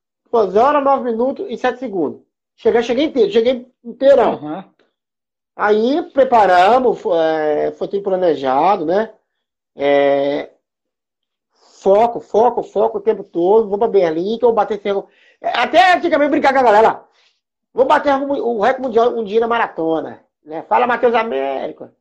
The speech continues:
Speaker 1: Né? E deu tudo certo, graças a Deus, e, e deu o que deu.
Speaker 2: <laughs>
Speaker 1: Aí deu no quilômetro quarenta, aí passou um filme na minha cabeça, da minha infância, né? Lá descoberto. É,
Speaker 2: Olha
Speaker 1: passou.
Speaker 2: isso.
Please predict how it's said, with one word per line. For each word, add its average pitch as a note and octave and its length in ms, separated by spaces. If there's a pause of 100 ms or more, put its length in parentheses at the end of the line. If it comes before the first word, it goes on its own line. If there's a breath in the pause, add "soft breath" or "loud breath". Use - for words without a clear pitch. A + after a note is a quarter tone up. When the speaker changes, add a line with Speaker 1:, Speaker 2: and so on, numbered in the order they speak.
Speaker 1:
Né? D#3+ 180
E G#3 40
deu B3 160
tudo E4+ 160
certo, D4+ 300
graças C#4 340
a D4+ 80
Deus, C#4+ 320
e, G4+ 380
e - 40
deu D#4+ 140
o F4 40
que F#4+ 100
deu. C#4+ 320
Speaker 2:
<laughs> - 100 (680)
Speaker 1:
Aí C#4+ 320
deu B3+ 180
no F4 80
quilômetro D#4 300
quarenta, B3+ 540 (1040)
aí B3 220
passou D4 360
um D4+ 60
filme C#4+ 240
na C4+ 60
minha C4 120
cabeça, C4 640 (460)
da D#3 80
minha A3 140
infância, G3 680 (160)
né? G#3+ 320 (360)
Lá C#3 160
descoberto. F3+ 880 (440)
É, C#3 720
Speaker 2:
Olha C#3 300
Speaker 1:
passou. A#3 520
Speaker 2:
isso. - 360